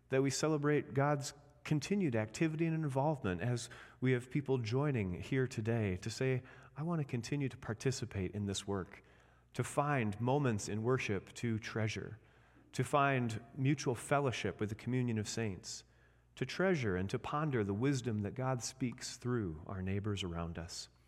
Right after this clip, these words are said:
We have all of these good things to treasure. And maybe in this moment, here in the sanctuary, kind of free from outside distractions for just this one hour, <sighs> we can take a deep breath.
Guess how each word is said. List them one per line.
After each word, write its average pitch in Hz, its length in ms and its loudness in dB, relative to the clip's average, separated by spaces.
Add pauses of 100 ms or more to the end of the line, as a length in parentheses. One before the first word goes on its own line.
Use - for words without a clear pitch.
(2000)
We 123 80 2
have 131 180 4
all 143 140 4
of 127 100 0
these 110 180 2
good 143 300 0
things 113 360 -2
to - 100 -16
treasure. 101 500 -4 (720)
And 107 100 2
maybe 131 340 4
in 110 140 2
this 143 220 2
moment, 147 400 4 (540)
here 175 260 6
in 131 80 4
the 98 80 0
sanctuary, 190 760 4 (360)
kind 185 180 4
of 107 120 4
free - 640 0
from 143 420 4
outside 143 440 4
distractions 147 1040 0
for 127 120 0
just 226 420 -2
this 170 280 0
one 143 180 2
hour, 107 420 2 (1000)
<sighs> - 20 0 (680)
we 113 80 -2
can 98 100 -4
take 113 200 -2
a 104 40 -2
deep 104 220 0
breath. 78 420 -6